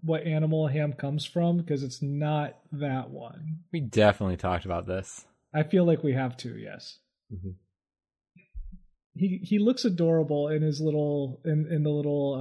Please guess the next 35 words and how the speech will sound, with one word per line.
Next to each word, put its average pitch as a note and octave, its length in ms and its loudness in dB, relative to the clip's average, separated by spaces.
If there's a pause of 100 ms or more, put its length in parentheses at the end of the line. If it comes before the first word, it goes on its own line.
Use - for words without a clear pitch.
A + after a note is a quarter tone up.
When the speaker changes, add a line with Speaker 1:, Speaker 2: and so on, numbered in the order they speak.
(120)
Speaker 1:
uh, B2+ 40 -2
car C3+ 260 0
seat, C3+ 400 -6
though. D#3 360 -10 (1040)
Speaker 2:
Aw. - 220 -18
Speaker 3:
Mm-hmm. B2 300 0 (540)
I A2+ 60 4
mean, A2+ 140 8
it's, - 340 0
it's - 160 -8
a F2+ 40 -6
space - 340 4
capsule. - 640 4 (340)
Speaker 1:
I E3+ 180 6
know, E3 440 8
Speaker 3:
<laughs> A#2 40 6
But B2+ 180 12
Speaker 1:
I E3+ 60 6
know, G3 160 6 (100)
I F3+ 100 8
know. F#3 600 10 (500)
But G3 160 8
also, G3 600 10
it's D#3+ 180 0
very D#3+ 300 8
cute. - 480 -4 (180)
Speaker 3:
So, B2+ 300 6
unfortunately, C3 560 6
those A2+ 260 10
links G#2 280 4
are, F#2+ 80 8
like, F2+ 240 8
in G2 160 2
the F2+ 80 2
caption. E2+ 600 0